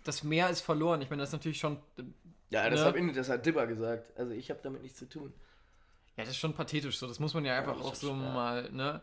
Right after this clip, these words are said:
Speaker 2: Ja.
Speaker 1: auch wieder relativieren. Äh, man muss auch sagen, natürlich, diese Fische, die, die haben ja einen dauerhaften Kampf, wie will man sagen, eine dauerhafte Schlacht ums Überleben da.
Speaker 2: Ja.
Speaker 1: Ähm, vor allem natürlich tragisch, ne, Schlacht der fünf Heere, wo man dann gesagt hat,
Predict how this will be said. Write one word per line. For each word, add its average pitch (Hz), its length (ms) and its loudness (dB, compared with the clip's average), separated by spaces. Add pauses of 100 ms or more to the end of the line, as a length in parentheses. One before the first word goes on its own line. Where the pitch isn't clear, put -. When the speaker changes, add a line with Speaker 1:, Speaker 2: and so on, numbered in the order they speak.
Speaker 2:
Ja. - 120 -12 (180)
Speaker 1:
auch 117 180 -2
wieder 127 240 2
relativieren. 135 640 -2 (320)
Äh, 143 120 4
man 160 120 6
muss 185 160 2
auch 170 60 2
sagen, 160 240 4
natürlich, 160 320 -2
diese 131 200 -6
Fische, 160 520 -2
die, 139 280 -8 (200)
die 117 100 -4
haben 139 80 -2
ja 143 60 -2
einen 135 80 -4
dauerhaften 147 420 0
Kampf, 170 440 0 (420)
wie 131 160 -6
will 139 120 -2
man 139 140 0
sagen, 139 180 4
eine 139 120 -2
dauerhafte 139 460 4
Schlacht - 520 -2 (500)
ums 139 220 -4
Überleben 139 500 0
da. 151 420 -2
Speaker 2:
Ja. 135 180 -4 (240)
Speaker 1:
Ähm, 123 320 -4 (720)
vor 131 220 -4
allem 143 460 -2
natürlich 143 360 -6
tragisch, 147 500 2
ne, 160 300 0 (160)
Schlacht - 380 -4
der 143 80 0
fünf 139 280 -8
Heere, 160 380 0 (460)
wo 131 100 -10
man 131 180 -2
dann 139 220 -2
gesagt 135 320 0
hat, 139 220 -2